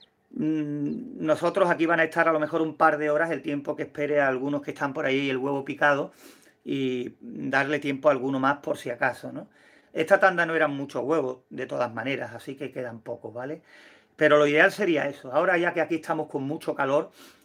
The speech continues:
pues, por de día, eh, quitársela y por la noche, pues, ponérsela por si acaso viene alguna noche fresca y nos pille por ahí,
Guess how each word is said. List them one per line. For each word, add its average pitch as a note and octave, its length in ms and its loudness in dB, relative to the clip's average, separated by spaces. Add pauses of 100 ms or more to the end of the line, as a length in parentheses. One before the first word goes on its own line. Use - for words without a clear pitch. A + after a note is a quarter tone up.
(180)
pues, C3 540 -2 (840)
por C#3 220 -4
de C3 180 -2
día, F3+ 440 4 (400)
eh, C3 640 -4
quitársela D#3 580 2
y D#3+ 60 -4
por C3 220 -6
la B2+ 100 0
noche, C#3+ 420 -4
pues, B2 260 -10
ponérsela C#3+ 600 0
por C#3+ 160 -4
si - 100 -10
acaso C#3+ 320 -4
viene C3 180 0
alguna B2+ 280 -2
noche C3+ 260 -6
fresca - 460 -12 (420)
y C#3+ 140 0
nos C3+ 160 0
pille C#3+ 280 -2
por C#3 200 2
ahí, C3 340 2